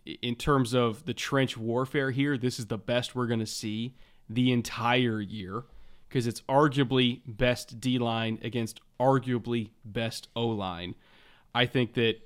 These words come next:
Eagles fans are right to be confident. I think forty-niners fans are right to be confident too,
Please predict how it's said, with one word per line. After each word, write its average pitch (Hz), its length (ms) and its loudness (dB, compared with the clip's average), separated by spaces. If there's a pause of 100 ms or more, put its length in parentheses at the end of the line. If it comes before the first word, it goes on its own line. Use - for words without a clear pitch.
(140)
Eagles 135 360 4
fans 127 260 4
are 127 100 4
right 120 240 2
to 131 80 -6
be 120 140 0
confident. 131 540 0
I 135 80 -2
think 165 160 -2
forty-niners 135 520 2
fans 117 240 -2
are 110 60 -6
right 113 180 -2
to - 80 -14
be 107 120 -6
confident 104 500 -8
too, - 300 -10